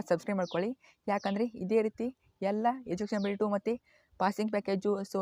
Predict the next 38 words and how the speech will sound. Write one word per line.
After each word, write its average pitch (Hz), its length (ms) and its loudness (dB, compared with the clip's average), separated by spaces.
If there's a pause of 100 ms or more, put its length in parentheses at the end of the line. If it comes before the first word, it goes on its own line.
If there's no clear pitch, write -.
ನೆಕ್ಸ್ಟ್ 196 260 -6
ಕೋರ್ಸ್ 202 280 0
ಹೋದ್ಮೇಲೆ 196 480 0
ಪಾಸಿಂಗ್ 202 360 -2
ಪ್ಯಾಕೇಜು, 196 420 -2
ಸ್ಕೋರಿಂಗ್ 202 340 -2
ಪ್ಯಾಕೇಜು, 196 340 -2 (420)
so - 160 -6
ಎಲ್ಲ 202 300 2
ಫ್ರೀಯಾಗಿ 202 340 -2
ಸಿಗ್ತಾ 196 260 -4
ಇರ್ತವೆ. 196 260 -2 (420)
So - 180 -6
ಆದ್ದರಿಂದ 202 360 0
ಯಾರು 190 220 2
ಕೂಡ 208 200 0
ಮಿಸ್ 185 240 -2
ಮಾಡೋಕೆ 196 240 2
ಹೋಗಬೇಡಿ, 190 260 2 (160)
ಮಿಸ್ 208 200 -2
ಮಾಡ್ಕೊಂಡ್ರೆ 208 320 2
ನಿಮಗೆ 190 200 0
ಲಾಸ್ 190 200 0
ಆಗ್ತದೆ. 170 300 -4 (420)
ತಪ್ಪದೆ 214 300 0
ಸಬ್ಸ್ಕ್ರೈಬ್ 202 340 0
ಮಾಡ್ಕೊಳ್ಳಿ, 185 280 0
ಇದು 196 160 2
ಫ್ರೀ 214 220 0
ಆಗಿರ್ತದೆ. 202 420 0 (160)
So - 160 -4 (160)
ಸಬ್ಸ್ಕ್ರೈಬ್ 196 360 2
ಮಾಡಿ, 190 200 0 (500)
ಮಾಡಿದ 208 260 4
ಸಬ್ಸ್ಕ್ರೈಬು 214 420 -2 (300)
ಅದ್ರ 196 160 2
ಜೊತೆಗೆ 226 300 2
ವಿಡಿಯೋಗೊಂದು 220 360 2